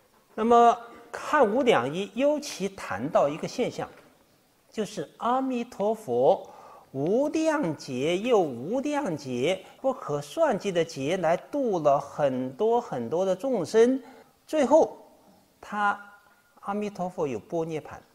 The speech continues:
般涅盘以后就观世音菩萨继位，佛号是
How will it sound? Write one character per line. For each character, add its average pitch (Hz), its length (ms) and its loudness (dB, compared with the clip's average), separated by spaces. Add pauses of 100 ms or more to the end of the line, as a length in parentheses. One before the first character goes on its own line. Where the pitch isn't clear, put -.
(840)
般 277 140 -2
涅 294 160 0
盘 214 400 2 (240)
以 170 100 0
后 196 360 6
就 185 400 2
观 262 280 2
世 285 160 -2
音 233 140 2
菩 - 180 -6
萨 185 180 2
继 185 300 -6
位， 185 260 0 (440)
佛 151 220 0
号 185 280 4
是 147 420 -2